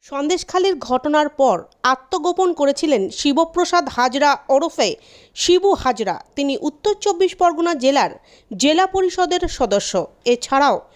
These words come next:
সন্দেশখালি দু নম্বর ব্লকের তৃণমূল কংগ্রেসের সভাপতি পদে রয়েছেন। দীর্ঘ টাল বাহানার পর অবশেষে শনিবার সন্ধ্যায় সন্দেশখালি থানার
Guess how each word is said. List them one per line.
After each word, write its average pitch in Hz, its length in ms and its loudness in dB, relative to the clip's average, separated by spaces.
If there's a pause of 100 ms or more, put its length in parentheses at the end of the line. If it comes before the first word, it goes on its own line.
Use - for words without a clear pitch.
(260)
সন্দেশখালি 370 680 2
দু 320 140 -2
নম্বর 302 360 2
ব্লকের 277 420 0 (120)
তৃণমূল 370 500 2
কংগ্রেসের 359 460 2 (400)
সভাপতি 381 760 0
পদে 349 260 2
রয়েছেন। 320 400 -2 (560)
দীর্ঘ 240 340 0 (300)
টাল 285 280 2
বাহানার 349 440 0
পর 311 240 2 (360)
অবশেষে 349 580 0 (480)
শনিবার 415 580 2 (160)
সন্ধ্যায় 339 500 0 (100)
সন্দেশখালি 302 600 -2
থানার 302 320 0